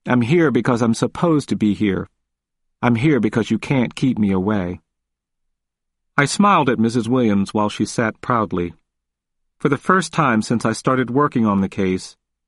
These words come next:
everything we were struggling to achieve finally seemed to make sense.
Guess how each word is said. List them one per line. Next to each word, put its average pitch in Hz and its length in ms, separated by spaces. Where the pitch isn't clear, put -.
everything 160 420
we 117 100
were 110 100
struggling 127 480
to 123 140
achieve 107 480
finally 123 500
seemed 113 360
to 113 60
make 107 240
sense. - 500